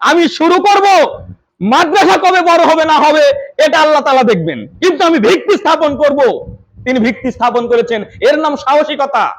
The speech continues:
আমাদের সাহস থাকতে হবে, বাকিটা আল্লাহর হাতে। সম্মানিত উপস্থিতি, আমরা যারা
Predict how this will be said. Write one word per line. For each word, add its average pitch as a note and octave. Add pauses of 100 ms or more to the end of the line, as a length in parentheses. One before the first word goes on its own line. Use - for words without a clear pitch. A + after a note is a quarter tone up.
(180)
আমাদের B3+
সাহস F4+
থাকতে D#4
হবে, C4+ (220)
বাকিটা A3+
আল্লাহর G3+
হাতে। C#3+ (260)
সম্মানিত B3+
উপস্থিতি, A#3 (300)
আমরা A3+
যারা A#3